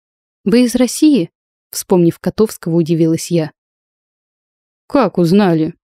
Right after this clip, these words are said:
Убедившись, что искры больше не летят, нервно улыбнулся док. «Мой кот, то есть мой знакомый так выражался».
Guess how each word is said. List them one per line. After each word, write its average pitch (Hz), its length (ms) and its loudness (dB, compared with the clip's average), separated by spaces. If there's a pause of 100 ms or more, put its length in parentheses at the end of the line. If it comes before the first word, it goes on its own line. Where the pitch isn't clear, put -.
(300)
Убедившись, 196 580 0
что - 200 -2
искры 220 300 -2
больше 196 300 0
не 175 140 4
летят, 170 360 -2
нервно 175 380 2
улыбнулся 165 520 0
док. 160 300 -2 (1200)
«Мой 240 240 4
кот, - 440 -2 (420)
то 247 120 2
есть - 380 0 (240)
мой 254 220 6
знакомый 247 500 2
так - 260 -4
выражался». 190 720 -2